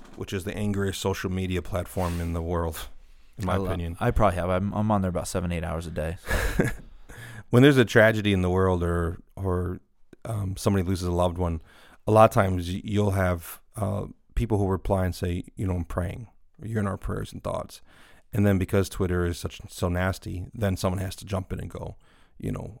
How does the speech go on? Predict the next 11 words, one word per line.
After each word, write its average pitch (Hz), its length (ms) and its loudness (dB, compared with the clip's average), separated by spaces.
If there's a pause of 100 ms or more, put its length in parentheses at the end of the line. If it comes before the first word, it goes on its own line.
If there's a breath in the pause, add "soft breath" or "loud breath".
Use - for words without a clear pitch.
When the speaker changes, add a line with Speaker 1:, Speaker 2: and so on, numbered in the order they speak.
(120)
Speaker 1:
"What 107 220 0
good 104 120 0
are 92 80 2
your 85 160 -2
prayers?" - 460 -6
Or, - 60 -10
"Keep - 260 -4
your 98 120 -2
prayers," 85 500 -2
or, 85 140 -2
like, 85 380 -6